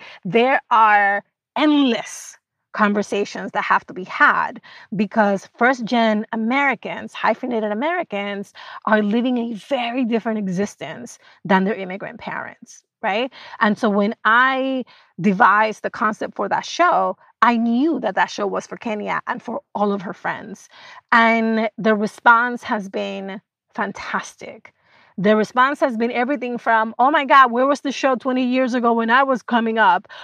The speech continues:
Oh my God, this is helping me to understand my daughter, my son.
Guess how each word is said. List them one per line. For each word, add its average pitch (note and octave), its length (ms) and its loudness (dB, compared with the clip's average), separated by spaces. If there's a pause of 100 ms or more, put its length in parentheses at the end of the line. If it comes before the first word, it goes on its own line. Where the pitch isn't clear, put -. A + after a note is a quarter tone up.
(140)
Oh C4 140 4
my D4 160 2
God, C#4 200 6
this A3+ 140 -6
is C4 120 -8
helping C4+ 280 2
me B3+ 220 -2 (160)
to B3 120 0
understand A#3 720 0
my A3 180 0
daughter, B3 420 4
my G#3 140 -2
son. A3+ 480 -2